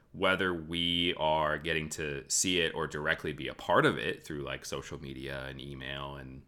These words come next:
um, interviews and all that kind of stuff, or just, just to, to, uh, continue the conversations that maybe we have amongst your own friend groups or whatever it might be. Um,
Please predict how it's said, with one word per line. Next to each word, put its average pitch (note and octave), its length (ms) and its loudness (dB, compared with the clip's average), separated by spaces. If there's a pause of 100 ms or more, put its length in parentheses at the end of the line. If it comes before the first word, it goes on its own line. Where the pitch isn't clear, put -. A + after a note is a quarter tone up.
(800)
um, C#2 320 -4
interviews C#2+ 420 -8
and D2+ 80 -6
all D2 80 0
that F2+ 120 2
kind E2 100 0
of C#2+ 80 -2
stuff, - 420 -6
or C#3 260 10
just, - 400 2
just - 340 2
to, D#2+ 460 -2 (480)
to, D2+ 440 -2
uh, C#2 420 0 (800)
continue B2 640 2
the G#2+ 80 6
conversations F#2+ 800 2
that F2 140 -4
maybe E2 240 -2
we E2 220 0
have D2 400 0
amongst D#2+ 380 -4
your F2 140 0
own F#2 540 -2 (180)
friend D2+ 300 -4
groups C#2+ 320 -4
or C#2 80 -2
whatever E2 440 2
it C#2+ 80 -2
might C#2+ 240 -4
be. D#2 460 -2 (460)
Um, D2 400 0